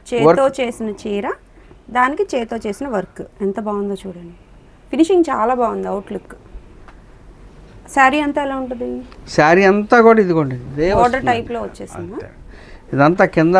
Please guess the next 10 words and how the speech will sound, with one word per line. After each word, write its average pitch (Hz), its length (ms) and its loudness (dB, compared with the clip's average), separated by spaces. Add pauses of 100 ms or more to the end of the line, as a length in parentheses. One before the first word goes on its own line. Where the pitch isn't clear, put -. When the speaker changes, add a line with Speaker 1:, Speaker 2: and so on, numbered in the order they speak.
(640)
Speaker 2:
పైన 151 280 2
బోర్డర్ 147 460 2
లాగా 139 200 2
వస్తుందండి. 113 640 -10
Speaker 1:
మ్మ్. 180 360 -12
Speaker 2:
ఇదిగోండి, 135 420 -8
ఇదంతా 156 540 0
కూడా 165 200 0
ఇట్లా 131 180 -2
వచ్చేస్తుంది. - 640 -8